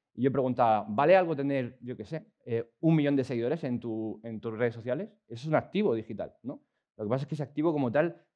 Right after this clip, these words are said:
no se puede poseer más allá de tener la cuenta, ¿no?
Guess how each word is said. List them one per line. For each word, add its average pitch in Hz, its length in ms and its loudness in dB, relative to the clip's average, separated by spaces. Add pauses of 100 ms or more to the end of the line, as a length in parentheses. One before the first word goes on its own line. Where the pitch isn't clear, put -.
(140)
no 135 180 4
se 147 120 0
puede 143 260 2
poseer 131 340 -2
más 139 160 -2
allá 131 140 2
de 127 60 2
tener 117 220 -4
la 104 100 -2
cuenta, 98 300 -8
¿no? 143 140 -12